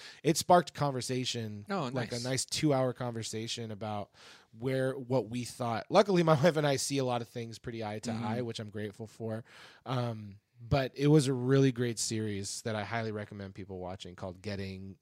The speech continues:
Speaker 1: or Turned On.
Speaker 2: Nice.
Speaker 1: Yeah.
Speaker 2: I'll definitely check it out.
Speaker 1: Yeah.
Speaker 2: Are they hour-long episodes?
Speaker 1: Uh-huh.
Speaker 2: Half hour?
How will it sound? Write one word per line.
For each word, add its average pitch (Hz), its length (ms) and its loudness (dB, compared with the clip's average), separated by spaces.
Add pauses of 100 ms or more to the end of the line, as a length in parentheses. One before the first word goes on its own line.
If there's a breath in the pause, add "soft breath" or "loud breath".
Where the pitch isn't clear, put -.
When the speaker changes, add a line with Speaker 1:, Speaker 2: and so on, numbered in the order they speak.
(100)
Speaker 1:
or 104 200 -6 (100)
Turned 123 260 -4
On. 87 280 -8 (1000)
Speaker 2:
Nice. - 380 -12 (260)
Speaker 1:
Yeah. 90 160 -12 (140)
Speaker 2:
I'll 120 100 -8
definitely 117 320 -8
check 117 120 -8
it 139 60 -6
out. 160 140 -6 (280 loud breath)
Speaker 1:
Yeah. 113 140 0 (800)
Speaker 2:
Are 123 100 2
they 117 100 2
hour-long 135 480 0
episodes? 196 580 -4
Speaker 1:
Uh-huh. 135 180 2
Speaker 2:
Half 180 80 0
hour? 147 320 0